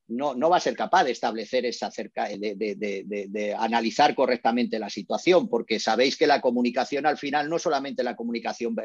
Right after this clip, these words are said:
eh, verbal, es, es los gestos, es las caras, las expresiones que hacemos. Entonces,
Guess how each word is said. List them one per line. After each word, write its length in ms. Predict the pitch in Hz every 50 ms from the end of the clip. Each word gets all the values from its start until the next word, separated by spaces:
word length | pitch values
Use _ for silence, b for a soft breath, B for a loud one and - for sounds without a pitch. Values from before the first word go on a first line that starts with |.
| 107
eh, 300 | 110 110 107 104 104 104 104
verbal, 480 | 101 120 113 104 107 156 170 131 120
es, 180 | 120 127 - - B B B B
es 160 | - 123 131 -
los 220 | 135 123 117 -
gestos, 440 | - 156 175 - - 120 104 - -
es 100 | 123 123
las 180 | 139 117 -
caras, 280 | - - 139 151 147 131
las 160 | 120 113 -
expresiones 580 | 113 - - - 110 110 - 127 123 120 113 -
que 80 | 123
hacemos. 420 | 104 - - 139 135 123 104 98 -
Entonces, 440 | 98 95 - 117 110 135 131 127